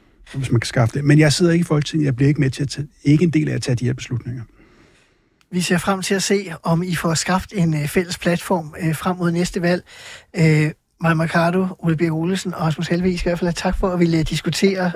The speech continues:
Speaker 2: øh, det her sammen med mig. Og til glæde for lytterne, gør dem klogere på, om der er, måske, måske ikke, en, øh, klar alliance, der også kan blive til en regeringsalliance, øh, ved næste valg. Who knows?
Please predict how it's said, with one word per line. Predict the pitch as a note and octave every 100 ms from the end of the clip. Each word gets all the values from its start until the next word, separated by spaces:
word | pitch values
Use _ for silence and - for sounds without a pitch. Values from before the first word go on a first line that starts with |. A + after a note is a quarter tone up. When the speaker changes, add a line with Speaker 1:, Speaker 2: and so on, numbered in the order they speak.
| -
Speaker 2:
øh, | D#3+ D3+
det | F#3
her | F3+ F3
sammen | - F3+ E3
med | E3 C3+
mig. | D3+ G3 D4+ - - - -
Og | F3+
til | F3
glæde | E3+ F#3+
for | G3+
lytterne, | F#3 G3 G#3
gør | F#3 E3+
dem | D#3+
klogere | - A#3 D#4+ C#4+
på, | B3 A3+ B3+ - _ _
om | D3+
der | F3 -
er, | A#3 B3+ - _ -
måske, | D#3 B3+ B3 G3+
måske | G#3 F#3+ G3+
ikke, | F3+ F3 G3 F#3+
en, | F3 E3
øh, | D#3 C#3+
klar | - F#3+
alliance, | F#3 F3 E3+ D#3 D3+ F#3 - _ -
der |
også | D3 -
kan | D3+
blive | D#3+ E3+
til | G3+
en | E3+
regeringsalliance, | D3+ E3+ D#3+ E3 D#3 D3 D3 D3 E3 -
øh, | - C#3+ C#3
ved | C#3
næste | C#3 - D3
valg. | C#3 - _ -
Who | D#3
knows? | C#3 C3 - -